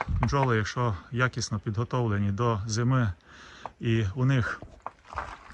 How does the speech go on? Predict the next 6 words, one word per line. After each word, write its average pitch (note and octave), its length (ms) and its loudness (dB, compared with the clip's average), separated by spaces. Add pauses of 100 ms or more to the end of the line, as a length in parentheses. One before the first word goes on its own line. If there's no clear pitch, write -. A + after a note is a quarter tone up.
(140)
відповідно A#2+ 640 2
стан A#2+ 380 4 (240)
такого A2 340 0
спокою, A#2 540 2 (840)
трансу C#3+ 440 6
глибокого A2 920 6